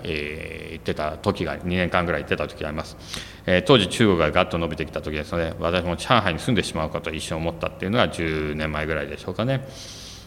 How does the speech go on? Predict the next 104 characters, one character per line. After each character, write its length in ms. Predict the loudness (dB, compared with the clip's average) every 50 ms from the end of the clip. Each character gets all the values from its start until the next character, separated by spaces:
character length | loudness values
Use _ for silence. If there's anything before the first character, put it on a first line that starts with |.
| -2 4 8
え 380 | 10 10 10 12 10 10 10 10
ー、 40 |
で、 100 | 10 10
私 480 | 10 10 10 8 6 6 6 6 6 8
の、 1080 | 10 10 12 12 10 8 6 8 10 10 12 12 12 10 10 8 6 4 2 2 0 2
お 20 | 4
ー、 40 | 6
元 240 | 6 8 8 6
部 100 | 4 4
下 140 | 2 2 0
も 100 | 0 -2
カ 220 | -4 -4 -2 -2 0
ン 40 |
ボ 100 | 0 0
ジ 100 | 0 0
ア 60 | -2 -2
住 120 | -4 -4
ん 40 | -4
で 80 | -4 -4
ま 120 | -4 -4
す 100 | -4 -4
し、 120 | -4 0 0
私 320 | 2 2 2 0 0 -2
の 100 | -4 -4
知 160 | -4 -4 -2
り 140 | 2 2 4
合 60 | 4
い 20 | 2
も 140 | 0 -2
シ 100 | -4 -4
ャ-、 100 | -4 -6 -6 -4 -2 2
ミ 60 | 4
ャ 100 | 4 4
ン 60 | 4
マ 120 | 2 0
ー 40 | 0
に、 300 | 0 2 2 2 0 0
え 320 | -2 -4 -4 -4 -4 -6 -6
ー、 20 |
社 140 | -6 -8 -8 -6
長 140 | -4 -4
と 140 | -4 -4 -6
し 80 | -2 2
て 180 | 2 2 2 2 -2 -10 -14 -14 -12 -10 -10
移 160 | -2 0 0
り 40 | 0
住 140 | 0 -2 -4
ん 40 | -4
で 100 | -4 -6
し 80 | -6
ま 80 | -10 -8
っ 20 |
た 100 | -8 -8
方 200 | -8 -8 -8 -6
も 80 | -4 -4
い 20 |
ら 80 | -4 -4
っ 20 |
し 80 | -4 -4
ゃ 40 | -6
い 20 |
ま 80 | -6 -4
す 60 | -4
し、 160 | -4 -2 0
い 60 | 0 2
ろ 100 | 2 2
ん 20 |
な 80 | 4 2
方 200 | 4 4 6 4
が 40 |
い 60 | 6 4
ら 80 | 2
っ 40 | 0
し 60 | 0 -2
ゃ 0 |
い 20 |
ま 100 | -4 -4
す 100 | -4 -4
の 80 | 0 2
で、 140 | 4 4 2 0 -4 -8 -10 -10 -8 2
海 200 | 6 6 8 8
外 160 | 6 6 4
と 60 | 2
い 40 | 0
う 20 |
の 80 | -2 -2
は 40 | -4
非 140 | -4 -2
常 160 | 0 2 2 2
に 160 | 0 0 0
い 60 | 0
い 20 |
ん 80 | 0 2
じ 80 | 0 0
ゃ 40 |
な 120 | 0 0 -2
い 80 | -2
か 100 | -2 -2
な 80 | -4 -4
と 100 | -4 -6
思 80 | -6 -6
い 60 | -8
ま 60 | -10
す。 100 | -12